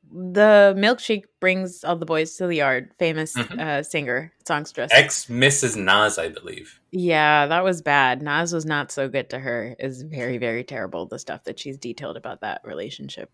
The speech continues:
Speaker 1: Bad times.
Speaker 2: Also, like, Bill got canceled last year.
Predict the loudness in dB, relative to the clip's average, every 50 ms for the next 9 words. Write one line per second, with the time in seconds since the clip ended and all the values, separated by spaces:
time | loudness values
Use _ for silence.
0 | _ _ -16 -16 -16 -16 -16 -16 -14 -4 -2 -2 -2 -2 -2 0 0 0 -2 -4
1 | -8 _ _ _ _ _ _ -10 -8 -8 -8 -8 -14 -4 -2 0 0 2 0 0
2 | -2 -2 -4 -4 -4 -4 -4 -6 -10 _ _ -12 -12 -10 -10 -12 -12 -12 -10 -8
3 | -8 -8 -10 -12 -14 -14 -14 -14 -14 -16 -18